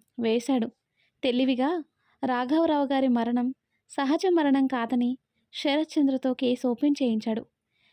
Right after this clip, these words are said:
కేసు వేసింది శరత్ చంద్రే కాబట్టి ఎంక్వైరీ కూడా ఆ శరత్ ఆధ్వర్యంలోనే జరిగింది. రాఘవరావు గారిది సహజ మరణమే అని గవర్నమెంట్ ద్వారానే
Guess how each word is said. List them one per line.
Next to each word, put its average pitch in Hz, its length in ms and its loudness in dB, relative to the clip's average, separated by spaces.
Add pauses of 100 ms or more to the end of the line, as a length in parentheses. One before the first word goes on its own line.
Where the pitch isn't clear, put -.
(160)
కేసు 262 340 -2
వేసింది 247 440 2 (400)
శరత్ 320 380 -2
చంద్రే 254 300 2
కాబట్టి 208 460 -4 (520)
ఎంక్వైరీ 254 460 0
కూడా 302 280 0 (540)
ఆ 262 180 -4
శరత్ 285 400 -2
ఆధ్వర్యంలోనే 269 720 2
జరిగింది. 233 420 -2 (560)
రాఘవరావు 247 600 -2
గారిది 240 340 0 (260)
సహజ 254 340 -2
మరణమే 240 500 2
అని 233 220 2 (480)
గవర్నమెంట్ 311 560 2
ద్వారానే 254 500 2